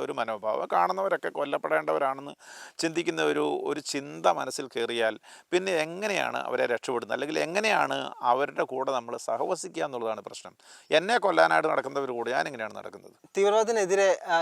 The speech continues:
Speaker 2: സീറോ ടോളറൻസ് വേണമെന്ന് പറയുന്നതിൻ്റെ, ആ, കാരണം എന്താണ്? ഒന്ന് ചുരുക്കി ഒന്ന് പ്രേക്ഷകരോട് പങ്കുവയ്ക്കാമോ?
Speaker 1: ഈ സീറോ ടോളറൻസ് വേണമെന്ന് പറയുന്നത് ഒന്നാമത് ഇത് നിരപരാധികളെ വധിക്കാൻ പോകും. നമ്മളിപ്പോൾ ഈയിടെ,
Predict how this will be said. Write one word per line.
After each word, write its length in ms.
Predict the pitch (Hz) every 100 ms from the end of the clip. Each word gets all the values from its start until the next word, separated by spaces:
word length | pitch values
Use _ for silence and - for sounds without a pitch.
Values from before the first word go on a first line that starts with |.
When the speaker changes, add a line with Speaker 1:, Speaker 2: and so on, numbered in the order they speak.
| 160
Speaker 2:
സീറോ 200 | 180 190 196
ടോളറൻസ് 420 | 190 180 180 180 160
വേണമെന്ന് 360 | 160 180 175 165
പറയുന്നതിൻ്റെ, 580 | 156 151 156 151 151 156 156 - - 165
ആ, 40 | 160 160 160 170
കാരണം 280 | 180 190 165
എന്താണ്? 200 | 139 131 156
ഒന്ന് 120 | 180
ചുരുക്കി 320 | 180 170 - 170
ഒന്ന് 160 | 139 139 - 160
പ്രേക്ഷകരോട് 440 | 160 151 165 147 131
പങ്കുവയ്ക്കാമോ? 420 | 127 123 120 123 - - 233
Speaker 1:
ഈ 40 | 254
സീറോ 240 | 208 226 240 202
ടോളറൻസ് 300 | 202 190 185
വേണമെന്ന് 240 | 175 175 170
പറയുന്നത് 340 | 156 156 151 165
ഒന്നാമത് 300 | 226 247 196
ഇത് 60 | 175
നിരപരാധികളെ 640 | 165 160 170 170 160 165 165
വധിക്കാൻ 320 | 135 127 143 135
പോകും. 180 | 120 127
നമ്മളിപ്പോൾ 360 | 147 175 170 170 160
ഈയിടെ, 280 | 151 156